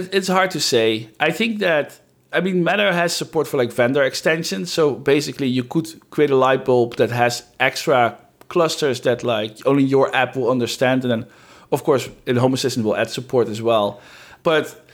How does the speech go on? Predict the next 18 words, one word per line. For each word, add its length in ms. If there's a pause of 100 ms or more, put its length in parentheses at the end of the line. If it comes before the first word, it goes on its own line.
(260)
you 80
know, 60
I 100
think 180
people 220
will 100
continue 380
to 100
build 300
on 100
it. 160
If 140
they 360
ship 320
a 40
device 400
with 100
Matter, 540